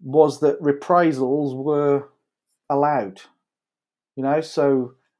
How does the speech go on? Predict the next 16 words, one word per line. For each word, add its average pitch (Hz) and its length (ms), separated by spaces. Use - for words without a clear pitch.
what 151 180
happened 170 320
in 135 160
Toul 202 380
the 131 80
night 135 200
before, 131 760
when 135 160
the 131 240
ninety-nine 135 580
men 131 180
were 123 120
hanged 123 240
from 127 120
lampposts, 139 760
was 143 600